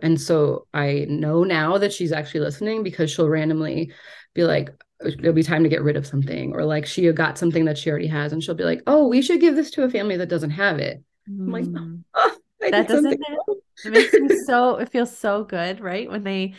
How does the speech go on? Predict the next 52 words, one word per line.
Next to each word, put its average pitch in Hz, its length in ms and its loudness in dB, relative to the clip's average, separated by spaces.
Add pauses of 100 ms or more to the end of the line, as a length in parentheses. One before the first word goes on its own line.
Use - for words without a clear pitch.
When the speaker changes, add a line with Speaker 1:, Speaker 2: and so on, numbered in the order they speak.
(480)
Speaker 2:
when 196 160 -6
they, 185 140 -4
you 190 180 -4
hear 190 240 -2
'em 185 260 -4 (240)
in 185 100 -6
their 175 160 -6
own 175 180 -6
life, 165 320 -8
just 175 200 -14
kind 165 180 -8
of, 165 60 -10
like, 165 160 -10
telling 220 300 -10
a 240 40 -6
friend 240 340 -8
casually, 220 540 -6
like, 170 180 -8
something 202 360 -4
that 262 160 2
you 311 100 0
taught 330 300 -2
them, 320 120 -2
you're 320 120 -4
like, 349 120 -4
"Yay." 403 580 -2 (840)
Speaker 1:
Yes, - 300 -6
it - 80 -2
Speaker 2:
Yeah, 180 100 6
Speaker 1:
really, 226 300 8
like, - 80 -2
Speaker 2:
amazing. 180 380 -2 (540)
Speaker 1:
I 175 100 0
feel 196 180 4
like 202 140 6
she's 185 240 -2
starting 165 400 2
to - 160 0
understand. 156 760 -2 (100)
I 233 80 4
mean, 247 140 8
she's 247 120 2
still 220 180 4
a 170 40 4
brat 107 280 -2
and 175 120 -6
still, 170 220 0
like, 151 160 -4
expects - 320 -6
Speaker 2:
Yeah. - 60 -20
Speaker 1:
the 226 60 -2
world 269 180 4